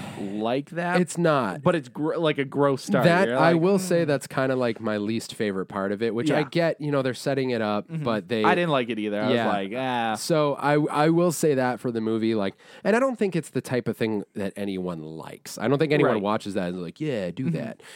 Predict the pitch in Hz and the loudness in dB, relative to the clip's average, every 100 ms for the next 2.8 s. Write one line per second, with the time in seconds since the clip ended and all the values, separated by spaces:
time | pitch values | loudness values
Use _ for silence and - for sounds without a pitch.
0 | - 120 117 104 95 143 - - - - | -12 -4 0 0 0 0 2 4 4 4
1 | - - - 208 175 147 123 127 202 143 | 4 6 6 6 4 2 0 0 0 -2
2 | 156 185 143 107 104 90 135 123 | -4 -4 -4 -4 -6 -4 -2 -2